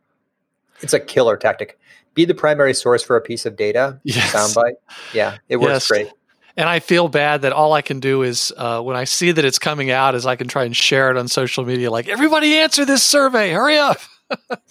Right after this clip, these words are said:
Speaker 2: So, you know, happy to play a small role there. Well, listen, uh, Andy Crestodina, if there's any chan-, there are only three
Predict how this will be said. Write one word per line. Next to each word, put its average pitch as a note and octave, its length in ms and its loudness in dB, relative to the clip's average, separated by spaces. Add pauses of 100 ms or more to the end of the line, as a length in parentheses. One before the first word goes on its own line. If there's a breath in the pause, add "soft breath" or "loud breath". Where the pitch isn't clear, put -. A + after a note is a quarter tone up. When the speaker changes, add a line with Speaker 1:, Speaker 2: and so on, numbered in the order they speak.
(320 loud breath)
Speaker 2:
So, A2+ 420 -10
you C#3+ 120 -14
know, G#2 320 -10
happy F3 200 -4
to D#3+ 60 -10
play D3 220 -4
a B2+ 40 -4
small C3 480 -2
role A#2 320 0
there. A#2 340 0 (320 loud breath)
Well, G3+ 140 4
listen, G#3 440 2
uh, D3+ 260 2
Andy E3+ 240 0
Crestodina, A#2+ 720 -6 (800 loud breath)
if F#3+ 160 0
there's E3+ 260 2 (120)
any A#3+ 260 4
chan-, F#3+ 300 -2 (100)
there F#3 180 4
are E3 240 2
only A#3 440 4
three F#3+ 800 -6